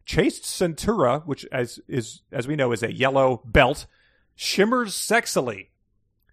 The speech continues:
So this guy is, is horning out on a, a belt. <laughs> That's where we're at now.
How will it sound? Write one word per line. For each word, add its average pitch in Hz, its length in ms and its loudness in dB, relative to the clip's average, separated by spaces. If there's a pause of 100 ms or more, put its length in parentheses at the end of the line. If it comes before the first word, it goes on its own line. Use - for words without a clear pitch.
(320)
So 151 220 2
this - 160 -2
guy 180 220 8
is, 147 240 2
is 127 160 -6
horning 196 460 4
out 170 320 6
on 135 280 4
a, 127 500 2
a 123 160 0
belt. 123 600 6 (460)
<laughs> 127 100 -6 (720)
That's 147 160 2
where 160 140 6
we're 147 160 4
at 139 180 4
now. 104 280 -4